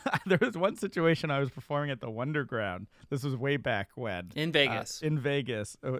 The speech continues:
Speaker 1: Jeff McBride's, uh, little variety show. And I was in the back room doing, doing the blindfold act. And I remember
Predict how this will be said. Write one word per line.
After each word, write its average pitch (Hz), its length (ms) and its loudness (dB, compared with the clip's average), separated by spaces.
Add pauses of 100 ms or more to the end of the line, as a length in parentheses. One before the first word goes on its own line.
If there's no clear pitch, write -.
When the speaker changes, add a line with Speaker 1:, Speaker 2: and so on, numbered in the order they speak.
(160)
Speaker 1:
Jeff 135 220 -2
McBride's, 120 680 -4
uh, 110 220 -6
little 113 340 -8 (260)
variety 113 300 -4
show. 107 320 -6
And 110 80 -4
I 120 60 -4
was 127 100 -4
in 123 80 -8
the 123 80 -4
back 120 320 -4
room 123 320 -6
doing, 127 320 -6 (340)
doing 139 220 -4
the 127 80 -4
blindfold 120 640 -2 (100)
act. 110 440 -4
And 113 100 -8
I 117 60 -4
remember 131 680 -2